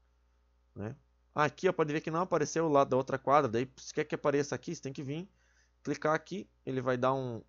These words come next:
um delay aí, né? Ó, apareceu aqui um Pinsir agora, que tava aqui, né?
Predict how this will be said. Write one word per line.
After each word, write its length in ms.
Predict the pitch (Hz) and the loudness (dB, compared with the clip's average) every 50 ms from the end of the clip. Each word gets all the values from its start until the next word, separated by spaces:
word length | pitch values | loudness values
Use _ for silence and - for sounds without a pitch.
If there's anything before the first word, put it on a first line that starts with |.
| _ _ | _ _
um 120 | 123 123 | -10 -4
delay 400 | 120 127 127 123 110 117 135 139 | 0 0 2 2 2 2 2 2
aí, 280 | - 127 160 214 247 - _ _ _ _ _ _ _ _ _ _ _ _ _ _ _ _ _ _ _ - | 0 -2 -2 -6 -10 -14 _ _ _ _ _ _ _ _ _ _ _ _ _ _ _ _ _ _ _ -8
né? 180 | 107 113 117 | -6 -4 2
Ó, 60 | 120 | 4
apareceu 500 | 139 135 123 - 120 117 123 - - 139 | 4 4 6 4 2 2 2 0 0 -2
aqui 160 | 139 135 - 147 | -2 0 -2 -6
um 80 | 139 | -8
Pinsir 460 | - - 165 185 190 170 - - 123 | -6 -6 -6 -6 -6 -6 -4 -2 -2
agora, 440 | 120 117 110 135 151 165 165 160 156 - _ _ | 0 0 2 0 0 0 -2 -6 -10 -14 _ _
que 100 | - 131 | -12 -8
tava 280 | 127 - 123 127 127 131 | 0 2 2 2 2 0
aqui, 340 | 127 - - - 160 170 175 | -4 -4 -8 -6 -4 -4 -2
né? 220 | 147 120 127 127 | -2 -4 -4 -6